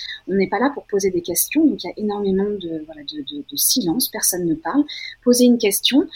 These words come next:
c'est déjà déranger le groupe, c'est déranger le, le professeur, et c'est éventuellement le remettre en cause. Et ça, ça ne se fait pas.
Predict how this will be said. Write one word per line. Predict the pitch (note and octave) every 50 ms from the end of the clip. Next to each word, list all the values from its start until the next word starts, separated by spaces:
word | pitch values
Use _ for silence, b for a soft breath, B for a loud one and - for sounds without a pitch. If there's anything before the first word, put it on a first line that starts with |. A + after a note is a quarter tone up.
| B B B B
c'est | - - - - G#3+ G3+
déjà | G3 G3 G3 F#3
déranger | F3+ F3 F#3+ F#3 F3 F3+ F3 E3+ - F3+ F#3 F3+
le | E3 D#3 D3+
groupe, | C#3+ D#3 G#3 E4 - -
c'est | - - - F3+
déranger | F3 F#3 F#3 F3+ F3 F3 F3 - F#3 F3+ F#3 F#3 F3+
le, | D#3+ D#3 D3+ D3+
le | D#3+ D#3
professeur, | D3 - - D#3+ - D#3+ D3+ - - G3+ C4 E4 E4 B B B B _
et | F#3+
c'est | G3 - - D4+ D4
éventuellement | C4+ G#3+ G#3 G3+ - - G3 G3+ A#3+ C#4
le | B3 A3
remettre | F#3+ G3 G3 G3+ G#3 - -
en | F3+
cause. | E3+ - D3+ D3+ D3 - -
Et | F3
ça, | - A#3+ A#3+
ça | - - F#3
ne | E3
se | - - A3
fait | - - - _
pas. | - -